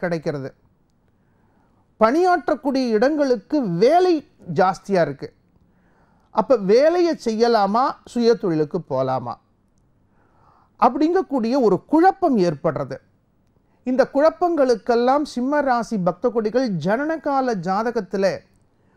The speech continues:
பாக்யஸ்தானம், தசமஸ்தானம், லாபஸ்தானங்களை பார்த்து தீர்மானம் பண்றது அனுகூலத்தை கொடுக்கும். எந்த பக்த கொடிகளுக்கு தசமஸ்தானத்துக்கு அதிபதியாக இருக்கக்கூடிய கிரகங்கள் வலுவாக இருந்தாலும்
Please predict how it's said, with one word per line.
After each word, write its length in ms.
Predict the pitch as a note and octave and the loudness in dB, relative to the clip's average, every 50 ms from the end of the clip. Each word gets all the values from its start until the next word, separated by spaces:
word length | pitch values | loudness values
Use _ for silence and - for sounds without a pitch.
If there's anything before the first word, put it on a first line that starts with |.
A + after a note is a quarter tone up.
| _ _ - | _ _ -2
பாக்யஸ்தானம், 1040 | D#3 E3 G3 A#3+ C#4+ C4 B3 C4 E4+ D#4+ - _ - C4 B3 A#3+ A#3 B3 C#4 D4 C4 G3 E3 | 2 4 4 4 2 0 -2 -2 -2 -2 -4 _ -2 0 0 0 0 0 -2 -4 -4 -4 -4
தசமஸ்தானம், 800 | F#3+ F#3 - C#4+ D4+ D4+ B3+ - - - B3+ A#3 A#3+ B3+ C#4+ D4 A#3+ F#3+ F#3+ | -6 -4 -4 -4 -4 -4 -4 -6 -4 -2 -2 0 0 -2 -2 -2 -2 0 0
லாபஸ்தானங்களை 960 | F#3+ G#3+ B3 A3+ C#4+ C#4 - _ - B3+ B3+ B3 B3 A#3+ A#3 A3 A3 G#3+ G3 - - - | 0 0 0 0 -2 -4 -4 _ -6 -4 -4 -2 -4 -4 -2 -2 0 0 0 -2 -4 -4
பார்த்து 440 | F3 F3+ G3+ A#3 G3+ - _ - C#4 A#3 - _ - A3 | 0 0 0 0 0 -4 _ -6 -6 -6 -6 _ -6 -4
தீர்மானம் 600 | A3 A#3+ B3 B3+ B3+ B3 A#3+ A#3+ A#3 A3 G3+ E3+ - | -2 0 0 0 2 0 0 0 0 -2 -4 -4 -4
பண்றது 400 | E3+ F3 E3 - G3 F#3 F#3 G#3+ A3 - - F3 | -4 -4 -4 -4 -4 -2 -2 -2 -2 -2 -4 -4
அனுகூலத்தை 480 | F#3 A3+ F#3+ A3 G3+ F#3+ E3+ - F#3+ F3 | -4 -4 -2 -2 -2 -2 -2 -4 -8 -6
கொடுக்கும். 440 | - E3+ D3 C#3+ C3+ - C#3+ B2 - _ _ _ _ _ _ _ _ _ _ _ _ _ _ _ _ _ _ _ _ _ _ _ _ - - | -6 -4 -6 -6 -6 -8 -12 -12 -12 _ _ _ _ _ _ _ _ _ _ _ _ _ _ _ _ _ _ _ _ _ _ _ _ 0 2
எந்த 320 | F3+ G#3 C4 E4+ F#4 F#4+ F#4+ F4 D4 | 2 2 2 2 0 0 0 2 0
பக்த 260 | A#3 F#3+ - - D#4 - | -2 -2 -2 -4 -4 -2
கொடிகளுக்கு 580 | D4 C#4 B3+ B3+ A#3+ A#3+ A#3 A3+ - - C#4+ C#4+ C#4 A3 G3 E3 | -2 -2 -2 0 0 0 0 0 -2 -2 -2 -2 -2 -2 -2 -2
தசமஸ்தானத்துக்கு 1040 | F3+ F#3 - D4 D4+ E4 D#4 - _ - D4 C#4 C4+ C#4 B3+ - - C4+ G#3 - B3 | -2 -2 0 -2 -2 -2 -2 -4 _ -4 -4 -2 -2 -4 -6 -6 -8 -8 -4 0 0
அதிபதியாக 500 | G#3+ F#3+ B3+ C4+ C4+ C#4 C#4 C#4 C4 B3 B3 A#3+ | 0 0 -2 -4 -2 0 0 2 2 2 0 0
இருக்கக்கூடிய 500 | A3+ A3+ A3+ B3 A3 - - G#3+ A3+ A3 F#3+ F3 | -2 -2 -2 -2 -4 -4 -4 -2 -2 -2 -2 -2
கிரகங்கள் 460 | F3+ G#3 F#3+ A#3+ C#4 C#4 A#3+ B3+ A#3+ G#3+ F3 F3+ | -4 -2 -2 -2 -2 0 0 0 0 0 0 0
வலுவாக 400 | F#3 A3 A#3+ B3 B3+ A#3 G#3 A3 G#3 F#3+ | 0 0 2 2 2 2 2 0 0 0
இருந்தாலும் 520 | F3+ G3 A3 B3 A#3+ B3 A3 G#3 G#3 F3+ | 0 0 0 2 2 4 4 2 0 -2